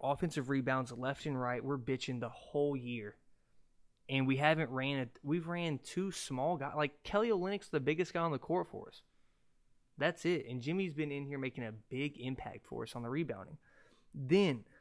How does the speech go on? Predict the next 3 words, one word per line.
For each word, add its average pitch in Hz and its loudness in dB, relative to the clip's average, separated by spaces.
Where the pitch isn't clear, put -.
last 156 2
year, 113 -4
uh, 120 0